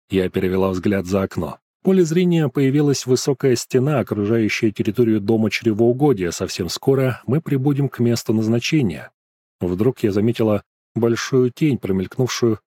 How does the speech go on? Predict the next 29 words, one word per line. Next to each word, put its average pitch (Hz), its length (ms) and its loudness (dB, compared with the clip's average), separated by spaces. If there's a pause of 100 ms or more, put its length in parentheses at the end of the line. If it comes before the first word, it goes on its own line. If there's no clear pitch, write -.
над 110 140 -2
экипажем. 101 640 -2 (680)
«Вы 98 320 0 (240)
это - 220 -4
видели?» 139 420 0 (720)
Софи 160 400 0
и 120 260 0
Иден 135 280 0 (180)
покачали 117 480 0
головами. 110 580 0 (520)
«Что - 260 -4
ты 170 100 -2
увидела?» 120 460 -2 (280)
спросила 101 600 0
Иден. 82 240 -6 (280)
«Дракона?» 135 920 0 (340)
Для 90 200 -2
такого 104 440 0
предположения 113 720 0
голос 120 380 0
у 117 40 0
неё 120 160 2
прозвучал 117 540 0
даже 113 240 2
слишком 143 540 -2
восторженно, 95 560 0
как 92 180 -4
будто 120 280 0
ящеров 117 640 -2